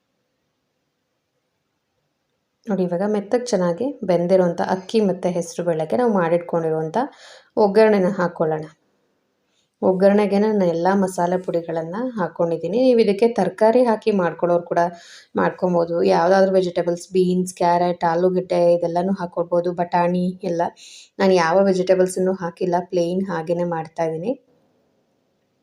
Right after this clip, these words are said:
ಇದಕ್ಕೆ ಇವಾಗ ಒಗ್ಗರಣೆ ಹಾಕ್ಕೊಂಡಿದ್ದಾದ್ಮೇಲೆ again ಚೆನ್ನಾಗಿ ಮಿಕ್ಸ್ ಮಾಡ್ಕೊಳ್ಳಿ.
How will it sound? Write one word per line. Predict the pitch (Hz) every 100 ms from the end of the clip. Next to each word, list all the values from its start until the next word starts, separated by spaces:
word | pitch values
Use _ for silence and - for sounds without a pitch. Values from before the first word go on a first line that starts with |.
| _ _ _ _ _ _ _ _ _ _ _ _ _ _ _ _ _ _ _ _ _ _ _ _ _ _ _ _ _ _ _ _ 233
ಇದಕ್ಕೆ | 190 190 180
ಇವಾಗ | 180
ಒಗ್ಗರಣೆ | 208 190 185 185 196
ಹಾಕ್ಕೊಂಡಿದ್ದಾದ್ಮೇಲೆ | 190 175 185 185 180 170 175 - 294 - _ -
again | 196 196 220
ಚೆನ್ನಾಗಿ | 220 175 165 170 277 -
ಮಿಕ್ಸ್ | 214 196 -
ಮಾಡ್ಕೊಳ್ಳಿ. | 180 165 - 160